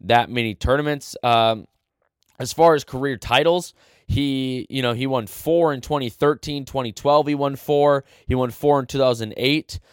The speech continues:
Uh, some of the biggest tournaments he got, uh, two thousand nine, he was the U S Open champion. Uh, he's won, uh,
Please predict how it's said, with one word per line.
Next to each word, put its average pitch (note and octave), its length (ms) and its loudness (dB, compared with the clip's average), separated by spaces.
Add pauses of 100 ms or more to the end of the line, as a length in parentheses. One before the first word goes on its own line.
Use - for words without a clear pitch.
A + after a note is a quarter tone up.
(240)
Uh, B2+ 280 4
some C#3 140 -4
of C3 60 0
the A#2+ 60 0
biggest C#3 360 -2
tournaments C#3+ 340 -2
he C#3+ 80 -6
got, D3 320 -2
uh, A#2+ 160 -2
two C#3+ 140 -8
thousand A#2 300 -2
nine, C3 260 0
he C#3 80 -6
was A2 120 -6
the G#2+ 80 -8
U B2+ 140 0
S A#2+ 140 -2
Open A2 280 -2
champion. C#3+ 640 -2 (440)
Uh, A2+ 340 2
he's A#2 240 -4
won, A#2+ 440 -2
uh, G#2+ 420 -2